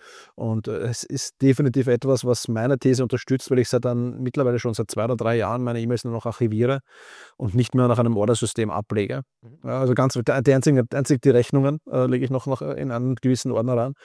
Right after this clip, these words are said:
Speaker 1: Aber ansonsten, ähm, ist das, glaub ich, sehr
Speaker 2: Mhm.
Speaker 1: angenehm, ja.
Speaker 2: Mhm. Ein, ein Punkt, der mir dazu auch noch einfällt, ähm, das hat noch nicht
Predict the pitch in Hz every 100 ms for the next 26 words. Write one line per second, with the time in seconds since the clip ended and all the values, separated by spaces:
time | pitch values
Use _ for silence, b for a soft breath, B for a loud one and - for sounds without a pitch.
0 | B B B 110 113 113 113 - 120 131
1 | - 104 104 104 104 - 110 101 - -
2 | 117 107 98 95 98 107 _ _ 107 123
3 | _ _ b b _ 104 131 120 131 -
4 | 143 - 123 120 98 101 - - - 123
5 | - 139 - 113 123 - 131 127 - -
6 | 113 110 110 110 - _ _ _ _ _
7 | _ _ _ _ _ _ _ - - 123
8 | 131 - 123 -